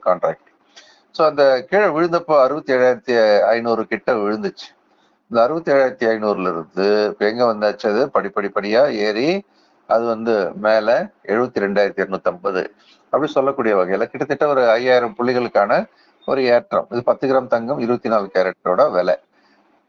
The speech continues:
இப்ப என்ன நடக்குது அப்படின்னா, அந்த ஏற்றத்தினுடைய இறக்கம், அதாவது ப்ராஃபிட் புக்கிங் நடந்துகிட்டு இருக்கு. இது வீழ்ச்சின்னு நம்ம சொல்றதுக்கு இல்ல, ப்ராஃபிட் புக்கிங் தான் நடக்க ஆரம்பிச்சிருக்கு. இன்னும் கொஞ்சம் இறங்கின அப்புறம் திரும்ப மீண்டும், அ, ஏறுவதற்கு வாய்ப்பு இருக்கிறது. அதனால நீண்டகால முதலீட்டாளர்கள் எல்லா இறக்கங்களையும் வாங்குவதற்கு பயன்படுத்தலாம்.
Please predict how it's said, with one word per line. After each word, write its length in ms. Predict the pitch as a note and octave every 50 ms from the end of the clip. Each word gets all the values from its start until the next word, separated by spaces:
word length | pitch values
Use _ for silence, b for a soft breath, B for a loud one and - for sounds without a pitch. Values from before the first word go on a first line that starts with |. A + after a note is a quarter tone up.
| _ _ _
இப்ப 240 | - C#3 D3+ - E3
என்ன 160 | D#3 D3+ D#3+
நடக்குது 440 | D3 C3 B2 B2 A#2+ B2+ B2 A#2+ A2
அப்படின்னா, 320 | G2 F#2+ G#2 G2 F#2 F2+ A2+
அந்த 180 | D3 E3+ D#3+
ஏற்றத்தினுடைய 680 | C3+ A#2+ B2 C3 - - B2+ - C#3 B2+ A#2+ G#2 G2 F#2+
இறக்கம், 440 | F2+ G2 G2 A2 - - F#2 F2 - _
அதாவது 220 | - G2+ A2+ B2+ - -
ப்ராஃபிட் 360 | A#2 A2+ A2+ - C3 G2+ F#2+
புக்கிங் 280 | G2 F#2+ - A2 A#2 A#2
நடந்துகிட்டு 400 | G2+ F2 E2+ F2 F2+ F2 E2+ -
இருக்கு. 340 | D#2 D#2+ _ - F2 F2 E2+
இது 140 | F2 F2+ F2+
வீழ்ச்சின்னு 340 | G2+ B2 C#3 C3+ - D3
நம்ம 180 | C3+ B2+ A#2+ G2+ -
சொல்றதுக்கு 320 | G#2 F#2 F2+ F2+ F2+ E2 D#2+
இல்ல, 300 | E2+ E2+ G#2+ C#3+ F3+ F#3 b b b b b b b -
ப்ராஃபிட் 360 | - C#3+ D#3+ E3 E3+ D3+ C3+ G#2
புக்கிங் 280 | A2+ G2+ - G2+ A2
தான் 120 | A#2+ B2+ A#2+
நடக்க 360 | A2 G2+ G#2 G2 G#2 G2+ G2
ஆரம்பிச்சிருக்கு. 520 | F#2 F2 F2 - - G2+ - - D#3+ E3
இன்னும் 180 | D3 C#3 D3+ C3+
கொஞ்சம் 300 | C#3 C3 A#2+ A2+ G#2+ G#2
இறங்கின 140 | A2 A2 G#2+
அப்புறம் 280 | G2+ - A#2 B2 B2
திரும்ப 240 | - A#2 A#2+ A2+ A2
மீண்டும், 420 | G2+ A2 A2+ A2 A2+ C#3+ F3 G#3 _ b b b b _ _ _ _ -
அ, 60 | - A2 A2 G#2+ G#2 G#2 G#2 G#2 G2 C#2+
ஏறுவதற்கு 520 | F#2+ A2+ B2 B2+ B2+ A#2+ A2+ G2+ - -
வாய்ப்பு 180 | G2 G2 F#2+ -
இருக்கிறது. 380 | - F#2 - - F#2 F#2+ G2+ C3+
அதனால 380 | D3+ - A#2+ A#2+ A#2+ A#2 A2+ A2
நீண்டகால 420 | G#2 A#2 A2+ A2+ A2 A2+ G#2+ G#2+
முதலீட்டாளர்கள் 680 | G2+ G2+ G2 F#2 - - F#2 F2+ E2+ - B2+ D3+ F3+ G3+ _ b b b b -
எல்லா 220 | - A2 A#2 A#2
இறக்கங்களையும் 600 | A2+ A2 G2+ - A2 G#2+ G2+ G2 F#2+ G#2 B2+ C#3
வாங்குவதற்கு 640 | A2+ G#2+ G#2+ A2 G#2+ G2+ F#2+ F#2 - _ _ - - F2
பயன்படுத்தலாம். 600 | E2 E2 - E2 - - - - - - - _